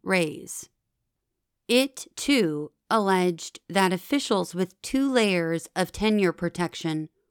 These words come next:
were unconstitutionally insulated from presidential control. The officials challenged, though, were different. They were members of the Public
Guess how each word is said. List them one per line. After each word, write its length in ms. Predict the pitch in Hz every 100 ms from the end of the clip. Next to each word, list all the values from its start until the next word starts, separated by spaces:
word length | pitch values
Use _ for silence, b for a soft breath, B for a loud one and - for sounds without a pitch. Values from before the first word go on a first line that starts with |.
| -
were 200 | 202 - -
unconstitutionally 1300 | 208 240 247 - 202 - 214 - 175 - 175 175 175
insulated 840 | 175 170 180 175 160 160 156 151 - _ _
from 240 | - 180
presidential 760 | - 190 190 214 175 175 170
control. 720 | 165 170 165 - 165 135 - _ _ _ _ _ _ _ _ _ _ _ _ -
The 220 | 202 214
officials 580 | 196 240 233 208 190 -
challenged, 960 | - 240 254 262 196 170 165 - -
though, 640 | - 175 165 160 156 156 -
were 260 | - 175 175
different. 720 | 143 220 - 165 139 - - _ _ _ _ _ _ _
They 140 | - 226
were 140 | 208
members 680 | 202 247 262 208 180 175 -
of 160 | 196 180
the 120 | 196
Public 600 | - - 269 277 269 -